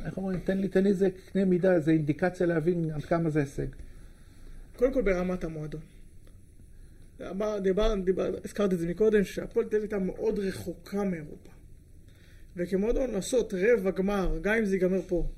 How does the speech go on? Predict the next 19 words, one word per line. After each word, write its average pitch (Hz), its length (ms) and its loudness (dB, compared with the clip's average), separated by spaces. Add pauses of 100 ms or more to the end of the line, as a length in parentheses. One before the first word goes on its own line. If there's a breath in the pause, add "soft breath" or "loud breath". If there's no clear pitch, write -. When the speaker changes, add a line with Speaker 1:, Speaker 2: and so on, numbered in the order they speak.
(120)
Speaker 2:
ויהיה 175 480 2
להם 180 260 -2
מאוד 185 580 0
מאוד 160 260 -4
קשה 160 280 -2
מול 160 160 -6
בדלונה 165 460 -8
בחוץ. - 440 -14
מאוד, 180 300 -4
זה 202 100 -2
הבית, 185 280 0
זה 165 80 -4
סיפור - 360 -16
אחר. - 80 -16 (440 soft breath)
מאוד 208 260 0
קשה 190 200 -2
מול 170 120 -2
בדלונה 170 380 -2
בחוץ. 202 480 -4